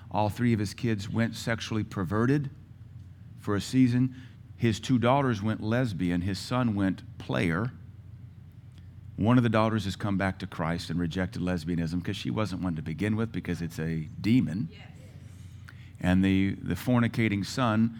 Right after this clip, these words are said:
Speaker 1: repented and married the woman and is doing well now, but he still has a daughter out there who's a lesbian.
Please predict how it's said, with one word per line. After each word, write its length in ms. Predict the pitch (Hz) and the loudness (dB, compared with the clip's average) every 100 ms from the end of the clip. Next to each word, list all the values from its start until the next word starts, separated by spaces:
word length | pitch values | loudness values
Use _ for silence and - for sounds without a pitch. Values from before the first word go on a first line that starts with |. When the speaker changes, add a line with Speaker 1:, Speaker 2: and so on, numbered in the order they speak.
| - - | -14 -10
Speaker 1:
repented 540 | 87 92 113 107 107 101 | -6 -2 2 2 2 0
and 180 | 90 92 | 0 2
married 340 | 104 104 101 | 2 2 0
the 80 | 98 | 0
woman 300 | 101 101 98 | 2 2 2
and 120 | 92 | 2
is 180 | 87 82 | 0 -2
doing 240 | 98 95 | 0 2
well 160 | 98 95 | 2 2
now, 140 | 90 | 2
but 120 | 85 | 0
he 60 | 87 | -2
still 220 | - 110 | -2 -2
has 140 | 98 90 | 0 0
a 60 | |
daughter 340 | 90 90 87 87 | 0 -2 -2 -2
out 200 | 87 92 | -2 -2
there 120 | 85 | -2
who's 180 | 87 80 | -2 -4
a 60 | |
lesbian. 500 | 80 78 71 65 65 | -4 -4 -8 -12 -12